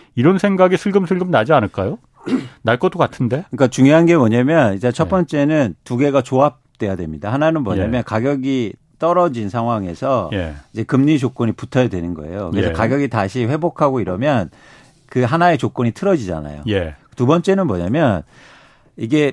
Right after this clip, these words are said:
Speaker 2: 결국엔 한국의 부동산이 투자화돼 있는 시장에는 심리가
Speaker 1: 예.
Speaker 2: 많이 움직이는데
Speaker 1: 예.
Speaker 2: 예를 들어서 이런 거죠. 같은 사 프로의 대출인데
Speaker 1: 예.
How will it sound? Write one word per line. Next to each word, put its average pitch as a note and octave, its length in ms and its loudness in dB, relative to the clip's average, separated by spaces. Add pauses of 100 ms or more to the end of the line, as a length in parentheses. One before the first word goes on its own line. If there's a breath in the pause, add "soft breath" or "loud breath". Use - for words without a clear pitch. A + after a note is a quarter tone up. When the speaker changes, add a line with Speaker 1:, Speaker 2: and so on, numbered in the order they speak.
Speaker 2:
결국엔 D#3+ 380 2
한국의 F3+ 300 0
부동산이 C#3+ 560 0
투자화돼 F3+ 600 0
있는 G#2+ 180 -6
시장에는 A#2 600 -6
심리가 G#3+ 500 -4
Speaker 1:
예. G2+ 60 0
Speaker 2:
많이 F2+ 200 -4
움직이는데 F2 800 -8
Speaker 1:
예. G#2+ 40 0
Speaker 2:
예를 G2 220 2
들어서 D3 280 2
이런 G2 180 -4
거죠. F2 200 -8
같은 D3 420 -2
사 E3+ 280 0
프로의 F2 420 -2
대출인데 F2 680 -6
Speaker 1:
예. E2+ 220 -4